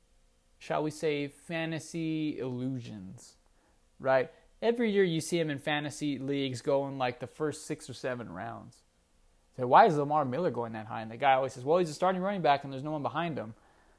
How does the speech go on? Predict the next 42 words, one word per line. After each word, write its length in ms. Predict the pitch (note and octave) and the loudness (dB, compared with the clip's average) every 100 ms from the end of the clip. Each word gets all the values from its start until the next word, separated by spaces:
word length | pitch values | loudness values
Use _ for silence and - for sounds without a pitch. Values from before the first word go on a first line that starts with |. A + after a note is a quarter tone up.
| _ | _
And 100 | D#3+ | 0
every 180 | F3 F3 | 4 6
year 140 | E3+ D#3+ | 6 6
Lamar 320 | D#3 D#3 D3+ | 4 2 2
Miller 260 | C#3+ C#3 | 2 0
has 200 | C3+ C3+ | 0 -2
come 240 | - C#3+ C3+ | -4 -10 -8
to 180 | D3 - | -10 -8
underproduce. 1080 | C#3 C#3 C3 B2 B2 _ C3 A2+ B2 A2 | -6 -4 -2 -4 -6 _ -10 -6 -6 -4
Now, 120 | C3 | -2
this 180 | C3+ C#3 | -2 -2
isn't 180 | G3+ A3 | 0 0
a 60 | F#3 | 0
fantasy 460 | F3 E3 D#3+ B2+ | 0 -2 -2 -6
story, 300 | - B2+ A2 | -8 -6 -6
I 40 | G#2+ | -4
promise 340 | C#3 B2+ A#2 | 0 0 0
you. 80 | A#2 | -10
This 100 | A#2 | -6
is 60 | |
an 100 | C#3+ | -2
actual 300 | D3+ D#3 - | 0 -2 -6
football 320 | A#2+ D#3 - A#2 | -8 -8 -8 -12
story. 280 | - - - - _ - | -12 -12 -14 -20 _ -2
But 120 | F#3 | 4
fantasy 380 | D4+ F4+ D#4 C4+ | 4 4 6 8
has 160 | G#3 | 8
a 60 | F3+ | 8
lot 400 | E3 F#3 F#3+ - | 10 10 10 6
to 100 | E3 | -2
do, 360 | D3 D3 A#2+ - - - | 0 0 -2 -6 -18 2
has 200 | D4+ C4 | 6 8
a 60 | |
lot 300 | G#3 G#3+ G#3+ - | 10 10 8 4
to 100 | F3+ | -6
share 600 | - F#3+ E3+ B2+ B2 - - - _ | -2 2 4 4 0 -6 -20 -20 _
with 240 | C#3 C3 C3 | -6 -6 -4
reality. 540 | C3 E3 E3 E3 - - | 0 4 4 2 -10 -8
They're 120 | D3 E3+ | 0 4
not 240 | G#3 F#3+ | 4 4
the 80 | D#3+ | -4
same. 380 | - F#3+ D#3+ | -2 0 0